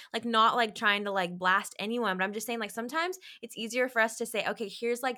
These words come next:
this this social media hack or here's this algorithm hack to be influential or to get your voice out there more. When you're saying, and what God's saying is, like, come to the word, like, feast daily on my daily bread, on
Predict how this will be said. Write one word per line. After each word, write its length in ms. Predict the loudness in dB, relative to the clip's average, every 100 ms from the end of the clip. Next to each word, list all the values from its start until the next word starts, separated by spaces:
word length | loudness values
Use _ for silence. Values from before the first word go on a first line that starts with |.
| -6
this 360 | -4 -4 -6 -16 _ _ _
this 180 | 2 2
social 300 | 2 0 0
media 280 | 0 0 -2
hack 320 | 2 2 4
or 100 | 0 -6
here's 360 | -4 -2 0
this 140 | -2 0
algorithm 440 | 0 2 0 -4
hack 300 | -4 -4 -4 -10
to 200 | -10 -8
be 200 | -4 -2
influential 600 | -2 -4 -4 -4 -6 -6
or 100 | -6
to 80 |
get 280 | -4 -6 -6
your 140 | -6 -6
voice 320 | -4 -6 -6
out 200 | -6 -6
there 180 | -6 -8
more. 500 | -6 -8 -4 -2 -4 -8 -18 -8
When 260 | -6 -4 -6
you're 280 | 0 2 2
saying, 380 | 0 -2 -2 -2
and 160 | -4 -4
what 180 | -6
God's 360 | 2 4 4 2
saying 280 | 0 0 0
is, 140 | -2
like, 240 | -2 -4 -4
come 260 | -4 -4
to 120 | -4 -4
the 120 | -4
word, 500 | -4 -4 -4 -6 -8
like, 180 | -8 -8 -10 _ _ _
feast 640 | -14 -4 -2 -2 -6 -8
daily 560 | -4 -2 -4 -4 -4 -4
on 400 | -2 -2 -2 -6
my 120 | -6
daily 320 | -4 -2 -2
bread, 380 | -2 -2 -2 -2
on 340 | -2 -2 -2